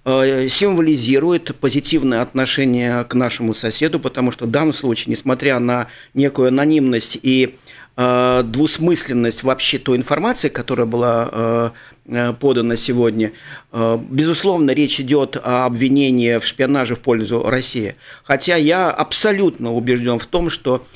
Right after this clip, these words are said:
ничего это дело не стоит, никакого, никаких действий ни-, и, э, намерения даже, потому что я понимаю, что современное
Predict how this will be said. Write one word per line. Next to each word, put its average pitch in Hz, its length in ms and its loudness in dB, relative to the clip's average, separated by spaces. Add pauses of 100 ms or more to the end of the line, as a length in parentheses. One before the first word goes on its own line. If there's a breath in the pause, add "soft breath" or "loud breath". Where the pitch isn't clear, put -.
(180 loud breath)
ничего 165 600 2
это 123 240 -2
дело 120 320 0
не 127 320 2
стоит, 175 460 -2
никакого, 147 680 0 (340 loud breath)
никаких 151 480 0
действий 127 520 0
ни-, 127 180 0
и, 131 360 2
э, 127 380 2
намерения 147 800 4
даже, 110 300 -4
потому 127 340 -2
что 120 300 0
я 135 180 2
понимаю, 147 460 0
что - 180 -6
современное 127 680 0